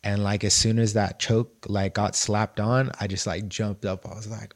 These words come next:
"Oh!" And everybody else, like, I, I, like, looked around and everybody else was, like, sitting there, like, looking all sad and shit. Like, our boy got,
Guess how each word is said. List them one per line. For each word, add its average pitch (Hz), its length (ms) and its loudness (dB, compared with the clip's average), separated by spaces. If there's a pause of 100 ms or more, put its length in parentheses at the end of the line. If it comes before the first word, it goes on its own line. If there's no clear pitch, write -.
"Oh!" 185 760 -2
And 110 100 -2
everybody 104 420 0
else, 95 220 -2 (300)
like, 110 240 0
I, 120 180 2 (100)
I, 120 80 -2
like, 110 280 0
looked 120 300 6
around 120 340 6
and 107 100 6
everybody 104 420 6
else 104 260 4
was, 98 160 0
like, 92 180 -2
sitting 104 380 2
there, 98 200 2
like, 95 220 -2
looking 101 240 2
all 98 140 2
sad 98 400 2
and 92 140 -2
shit. 87 360 -2
Like, 90 400 -6 (160)
our 98 100 -4
boy 95 320 0
got, 92 380 -2